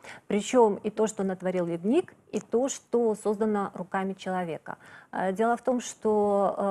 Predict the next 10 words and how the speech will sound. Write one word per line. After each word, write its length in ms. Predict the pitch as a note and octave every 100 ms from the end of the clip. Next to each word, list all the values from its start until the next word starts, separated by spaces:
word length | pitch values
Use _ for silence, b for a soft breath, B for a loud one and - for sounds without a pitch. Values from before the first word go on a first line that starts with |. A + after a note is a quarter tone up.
| F#3+ F#3 F3+ F3+ F3+ F3+ F3+ A3+
эм, 80 | G#3
не 80 | A3+
всегда 600 | - G#3+ A3 G#3 F#3 E3+ - _
овраги 560 | - G3 G3 F3+ E3+ - F#3
и 120 | F#3+
горы 400 | F3+ G3 F3+ F3+
были 200 | E3+ F#3
покрыты 420 | F3+ - G3 G3+
лесом. 480 | A3 C#4+ - F#3 E3 B B B B
Э, 460 | F#3+ E3+ E3+ E3+